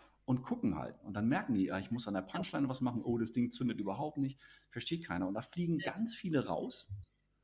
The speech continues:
Speaker 1: Oder halt, da wird fünf, sechs Mal dran gefeilt, bis sie das erste Mal überhaupt dann in so einem Bühnenprogramm sind.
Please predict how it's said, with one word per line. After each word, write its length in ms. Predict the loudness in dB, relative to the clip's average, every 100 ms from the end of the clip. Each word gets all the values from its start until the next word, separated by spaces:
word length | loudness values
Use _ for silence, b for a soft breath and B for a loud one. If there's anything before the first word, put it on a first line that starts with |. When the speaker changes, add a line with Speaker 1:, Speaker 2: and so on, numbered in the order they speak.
| _ _ -2
Speaker 1:
Oder 280 | 2 4
halt, 360 | 2 -2 -4 -2
da 100 | 0
wird 160 | 0 -4
fünf, 280 | -2 -2
sechs 260 | -2 -4 -4
Mal 160 | -2 0
dran 180 | 2
gefeilt, 440 | 2 2 -2 -2 -2
bis 140 | -2
sie 100 | 0
das 180 | -2 0
erste 380 | -2 -2 0 0
Mal 180 | 0 0
überhaupt 560 | -2 -2 -4 -6 -6
dann 320 | -4 -2 -2 -8 -20 -12
in 100 | -4
so 80 | -2
einem 100 | 0
Bühnenprogramm 540 | 0 0 -4 -6 -8
sind. 140 | -10